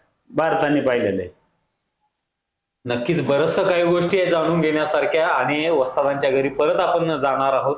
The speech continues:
Speaker 2: कधीतरी, आणि तुम्हाला ते बक्षीस वगैरे, महाराष्ट्र केसरीचे वगैरे सगळं मेडल बघायला मिळणार आहेत. पण त्याच्या अगोदर वस्तादांनी आपल्या प्रेक्षकांसाठी तुमचा शेवटचा संदेश काय असणार आहे? सध्या बघतोय आपण कुस्त्या कशा चालू आहेत, कुस्ती क्षेत्रात काही चुकीच्या गोष्टी आहेत, काही चांगल्या गोष्टी आहेत,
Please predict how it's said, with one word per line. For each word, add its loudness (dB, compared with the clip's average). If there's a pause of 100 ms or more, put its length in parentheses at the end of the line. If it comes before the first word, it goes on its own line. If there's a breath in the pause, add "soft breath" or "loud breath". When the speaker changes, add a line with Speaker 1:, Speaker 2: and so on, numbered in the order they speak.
(100)
Speaker 2:
कधीतरी, -2
आणि -2
तुम्हाला -2
ते -4
बक्षीस -4
वगैरे, 2
महाराष्ट्र -2
केसरीचे -2
वगैरे 0
सगळं 0
मेडल 0
बघायला 0
मिळणार 0
आहेत. 0 (480 loud breath)
पण 0
त्याच्या 2
अगोदर 2
वस्तादांनी 0
आपल्या 0
प्रेक्षकांसाठी -2
तुमचा -4
शेवटचा 0
संदेश -4
काय -2
असणार -6
आहे? -10 (280 loud breath)
सध्या 0
बघतोय 0
आपण 0
कुस्त्या -2
कशा 0
चालू 0
आहेत, 0
कुस्ती -10
क्षेत्रात -2 (520 loud breath)
काही -2
चुकीच्या -2
गोष्टी 0
आहेत, 2
काही 0
चांगल्या 0
गोष्टी 0
आहेत, 0